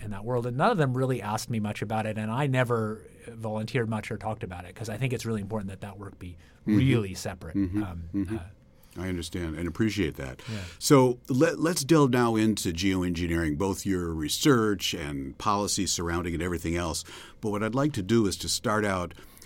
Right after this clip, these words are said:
Speaker 2: with asking you to offer us some simple definitions,
Speaker 1: Mm-hmm.
Speaker 2: because, you know, we've got thousands of listeners, but a lot of them probably are not familiar with geoengineering. So I, there, there are three terms and phrases that occur to me, and there may be others that you want to
Speaker 1: Yeah.
Speaker 2: offer that it'd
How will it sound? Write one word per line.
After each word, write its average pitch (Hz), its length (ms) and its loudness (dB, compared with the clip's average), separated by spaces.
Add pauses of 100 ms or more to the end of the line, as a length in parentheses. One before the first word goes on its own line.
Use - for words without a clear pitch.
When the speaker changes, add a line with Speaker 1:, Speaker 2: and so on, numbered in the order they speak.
(140)
Speaker 2:
with 90 400 -2
asking 104 340 -2
you 98 120 4
to 90 80 -2
offer 92 380 -2
us - 400 -4
some - 240 -2
simple 98 320 2
definitions, 85 800 -2
Speaker 1:
Mm-hmm. - 80 -12
Speaker 2:
because, 90 480 -2
you 101 60 -4
know, 95 80 -2
we've 110 120 -2
got 113 160 0
thousands 104 480 0
of 92 80 -4
listeners, 92 500 -2
but 90 120 -6 (180)
a 95 40 -6
lot 104 260 0
of 101 100 -2
them 90 200 -2 (260)
probably 92 400 0
are 92 140 0
not 107 280 0
familiar 80 420 -2
with 71 160 -8
geoengineering. 73 880 -2 (300)
So 95 260 -2
I, 110 200 -2
there, 110 340 0
there 107 180 0
are 98 60 0
three 143 760 8 (400)
terms 117 460 4
and 90 120 -2
phrases 87 540 2
that 85 100 -6
occur 90 300 -2
to 80 80 -2
me, 87 320 4
and 78 120 -2
there 85 80 -2
may 98 140 4
be 90 160 0
others 87 320 0
that 80 120 -8
you 92 100 0
want 87 160 0
to 82 60 -2
Speaker 1:
Yeah. 85 60 -6
Speaker 2:
offer 87 300 -6
that 80 120 -8
it'd 80 180 -12